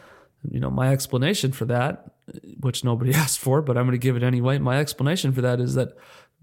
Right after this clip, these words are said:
they had fatigue, but that, to them, that fatigue was invisible. And, you know, when we try to recognize what's going on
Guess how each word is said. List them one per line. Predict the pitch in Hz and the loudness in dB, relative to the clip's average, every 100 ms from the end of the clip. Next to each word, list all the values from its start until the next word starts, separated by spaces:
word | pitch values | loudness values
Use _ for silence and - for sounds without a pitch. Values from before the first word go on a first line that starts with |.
| 147 _ _ | -18 _ _
they | 127 123 | 0 2
had | 135 | 2
fatigue, | 135 131 165 190 131 127 | 0 0 2 2 0 -2
but | 127 | 0
that, | 135 135 135 - | 2 2 0 -8
to | - | -4
them, | 123 143 139 | 0 2 2
that | 135 131 | 2 0
fatigue | 139 - 131 127 | -4 0 0 2
was | 120 127 127 120 - _ _ _ - | 2 2 2 0 -4 _ _ _ -2
invisible. | 123 120 139 131 113 - 123 _ - _ _ - _ - | 0 2 2 2 -2 -6 -8 _ -20 _ _ -20 _ -2
And, | 123 120 123 120 - - _ _ _ _ _ _ | 2 4 4 2 -4 -10 _ _ _ _ _ _
you | 131 | 0
know, | 127 | 2
when | 120 | 2
we | 120 | 0
try | - 147 | 0 0
to | 123 | 2
recognize | 143 170 160 135 127 120 113 117 127 - - _ _ _ _ _ | 0 0 0 2 2 2 0 -2 -4 -6 -10 _ _ _ _ _
what's | 127 127 123 | -2 -2 -2
going | - 123 117 | -2 0 0
on | 160 - 73 64 65 - | -2 -2 -2 -2 -4 -8